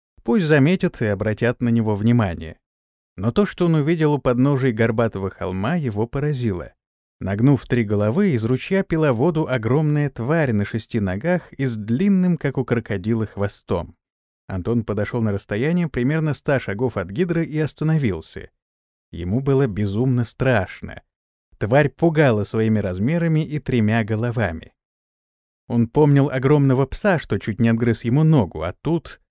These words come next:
такое чудовище. Он замялся и негромко крикнул: "Эй, тварь, я тут!" Гидра его услышала и подняла одну из голов.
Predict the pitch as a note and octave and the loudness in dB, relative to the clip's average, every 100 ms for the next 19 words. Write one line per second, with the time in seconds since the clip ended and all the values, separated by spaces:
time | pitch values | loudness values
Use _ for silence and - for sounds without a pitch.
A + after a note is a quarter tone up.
0 | _ A#2 - - B2 F#2 D2+ - _ _ | _ -2 0 2 2 2 -4 -12 _ _
1 | - - C#3 C3+ D3 F2+ D#2+ - - - | -8 -2 2 6 4 4 -6 -14 -16 -18
2 | _ _ _ B2+ A2 F#2 F2+ D#3 F3 - | _ _ _ 0 0 0 -2 0 0 -2
3 | D#3 E3+ F3 B2+ C#3 D#3+ - C3+ D#3+ C#3 | 2 6 6 6 4 2 -2 -2 2 2
4 | - F2+ D#2 _ _ _ _ - A#3 F3 | 0 -8 -10 _ _ _ _ 4 6 6
5 | A#2+ - - A2+ G#3 D#3 A2+ - _ _ | 2 -6 -4 4 4 4 2 -6 _ _
6 | _ _ - G2+ E3 - - C4+ D#3+ - | _ _ -8 2 2 4 4 6 4 -2
7 | - _ _ _ _ _ _ _ _ G2+ | -18 _ _ _ _ _ _ _ _ 0
8 | B2 F#3+ D3 D3 A#2+ C3+ B2+ F2+ - D#3+ | 2 4 6 4 2 2 2 0 -4 -2
9 | G#3+ - F#3 E3+ G3 - E3+ D3 D3 C#3+ | 0 0 0 0 -2 0 2 4 4 4
10 | C#3+ B2+ A2+ A#2+ A#2 G2+ A#2 B2 G2+ - | 2 -2 0 2 2 2 2 2 0 -6
11 | - | -20